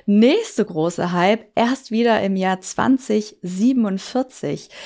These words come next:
Wenn das Modell recht behält, dann hat Bitcoin mit der Zeit zwar weniger, aber dafür größere und weiter auseinanderliegende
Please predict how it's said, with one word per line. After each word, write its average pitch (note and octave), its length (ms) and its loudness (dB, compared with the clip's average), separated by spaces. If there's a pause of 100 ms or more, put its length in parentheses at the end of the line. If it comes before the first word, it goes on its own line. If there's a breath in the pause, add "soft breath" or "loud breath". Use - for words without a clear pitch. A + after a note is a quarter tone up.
(140)
Wenn A#3 320 2
das F4 200 2
Modell B3 320 2
recht A#3+ 260 -2
behält, E3 560 0
dann A3 760 0
hat F3+ 260 -4
Bitcoin F#3 440 -2
mit F3+ 120 -8
der F3 160 0
Zeit F3 300 0
zwar D#3+ 320 -2 (160)
weniger, G#3+ 880 4
aber F3+ 200 0
dafür F3 440 0 (460 loud breath)
größere F#3+ 840 4
und F3 340 -4
weiter F#3+ 440 2
auseinanderliegende D#3+ 1120 -4